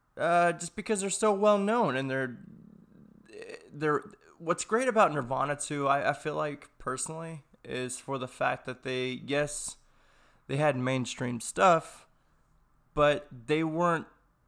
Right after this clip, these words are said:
I don't, I, I don't think they were necessarily looked at as, like, a mainstream band there for a good while. I, I feel like afterwards,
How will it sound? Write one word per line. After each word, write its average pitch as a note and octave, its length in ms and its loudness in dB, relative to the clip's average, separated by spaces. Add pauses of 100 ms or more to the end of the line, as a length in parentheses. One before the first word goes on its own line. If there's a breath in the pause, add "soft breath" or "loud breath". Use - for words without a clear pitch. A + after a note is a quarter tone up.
(400)
I - 340 -10
don't, F3 240 -2
I, E3 480 -8
I C3+ 80 0
don't D#3 240 -4
think D#3+ 160 -4
they D#3 60 0
were C#3 140 0
necessarily C#3 520 -2
looked B2+ 300 -4
at B2 200 0
as, B2 260 -4
like, B2 180 -6
a B2+ 60 -6
mainstream B2 680 -6
band B2 540 -6 (140)
there G3+ 160 -4
for C#3 180 -4
a A#2 100 -6
good D3 180 -4
while. B2 440 2 (160)
I, B3+ 200 -2
I - 120 -2
feel A#3 220 -2
like E3+ 280 0
afterwards, B2 960 -4